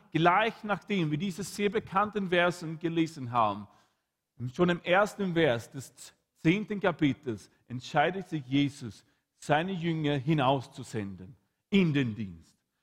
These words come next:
Vorher haben sie so viel zu sich nehmen können. Sie haben zugehört.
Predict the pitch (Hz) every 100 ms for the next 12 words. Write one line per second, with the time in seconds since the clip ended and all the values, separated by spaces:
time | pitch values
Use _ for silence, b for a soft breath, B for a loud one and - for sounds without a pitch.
0 | _ - 247 294 233 240 220 233 220 233
1 | - 254 269 262 240 240 208 - _ _
2 | - 294 311 285 208 262 311 311 233 202
3 | 196 175 156 123 - 240 254 262 - 311
4 | 285 220 226 180 123